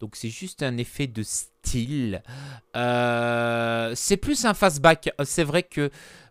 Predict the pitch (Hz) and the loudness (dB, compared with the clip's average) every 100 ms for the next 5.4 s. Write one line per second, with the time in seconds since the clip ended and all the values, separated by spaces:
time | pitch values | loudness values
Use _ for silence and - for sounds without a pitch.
0 | - 113 117 117 117 113 113 - 135 135 | -6 0 2 2 2 0 -2 -2 2 2
1 | - - - 165 165 156 120 135 - 135 | 0 -6 -2 0 0 -2 -4 -4 2 0
2 | 120 147 - 127 123 - - - 147 127 | 4 2 2 0 0 -2 -10 0 2 4
3 | 127 165 - 127 - 131 - 127 123 - | 4 4 4 -8 -8 -10 -6 -4 -4 -2
4 | 156 135 123 120 - 156 147 135 - - | -2 -2 -4 -4 -2 0 0 0 -2 0
5 | 120 123 - 156 | 0 0 -2 -2